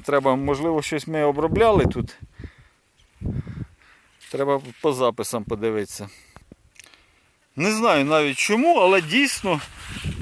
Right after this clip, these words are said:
ну, дванадцять шагів до сліду оприскувача, дійсно, що щось, чомусь Сузука вирізняється. Тут вона набагато вища і ще краще.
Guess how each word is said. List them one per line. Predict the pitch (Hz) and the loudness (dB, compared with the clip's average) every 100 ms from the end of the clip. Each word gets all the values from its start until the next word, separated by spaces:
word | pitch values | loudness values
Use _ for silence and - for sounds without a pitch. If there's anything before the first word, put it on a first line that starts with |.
| - - | -8 -2
ну, | 165 156 123 117 | 2 2 2 -2
дванадцять | 131 165 185 175 170 | -2 2 2 2 0
шагів | - 165 151 170 | 0 0 0 0
до | 139 151 147 127 - | 2 2 2 -2 -4
сліду | - 170 165 143 | -2 -2 0 2
оприскувача, | 139 - 254 - 185 147 - 123 - - - - - | 2 2 0 2 0 2 0 -2 -4 -18 -20 -18 -8
дійсно, | 127 190 220 196 170 | -2 0 0 -2 -4
що | - - 170 165 - - - - - - - - - | -4 -2 0 2 -2 -6 -10 -10 -20 -18 -16 -12 -6
щось, | - 190 196 | 0 2 2
чомусь | - - 185 226 220 - - - - - | 0 -2 0 0 0 -2 -6 -8 -12 -6
Сузука | 202 170 233 220 202 | -4 0 0 4 2
вирізняється. | 175 202 214 190 208 123 104 127 | 4 4 4 4 2 0 0 -2
Тут | - 233 | -2 -2
вона | 226 220 | 2 2
набагато | 220 208 202 214 208 190 | 2 2 2 2 2 0
вища | 214 311 - 143 123 - - - - - | 2 0 2 0 -2 -8 -20 -20 -20 -8
і | 160 | -2
ще | - - 247 | 0 2 2
краще. | 175 131 117 98 - 92 | 0 0 0 0 -6 -10